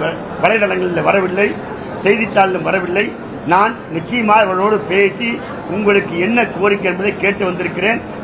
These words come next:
அந்த கோரிக்கையை ஏற்று மாண்பு முதலமைச்சரிடத்திலே நான் மனு கொடுக்கலாம் என்றிருக்கிறேன்.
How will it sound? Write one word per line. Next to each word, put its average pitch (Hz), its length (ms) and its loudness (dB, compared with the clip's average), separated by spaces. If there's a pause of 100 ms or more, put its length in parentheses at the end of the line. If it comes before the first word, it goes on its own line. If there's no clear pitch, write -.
அந்த 165 200 0 (100)
கோரிக்கையை 208 400 0
ஏற்று 180 340 0 (460)
மாண்பு 208 320 2
முதலமைச்சரிடத்திலே 185 840 -2 (260)
நான் 170 200 2
மனு 196 220 0
கொடுக்கலாம் 180 460 2
என்றிருக்கிறேன். 175 500 -2